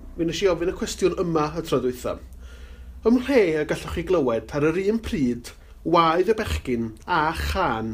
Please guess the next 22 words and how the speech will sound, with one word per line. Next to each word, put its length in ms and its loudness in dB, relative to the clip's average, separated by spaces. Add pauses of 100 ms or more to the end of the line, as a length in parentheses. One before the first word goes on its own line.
(160)
a 80 -2
deryn 400 0
y 80 -10
bwn? 240 4 (1120)
Dwi'n 220 -2
siŵr 260 6
bod 80 -6
sawl 380 2
un 100 0
ohonoch 300 -2
chi 80 0
wedi 160 -4
cael 160 2
yr 100 0
ateb 320 -8
yn 80 -6
gywir, 320 -4 (320)
ond 400 -2
diolch 320 2
yn 80 4
arbennig 480 2
i 80 -2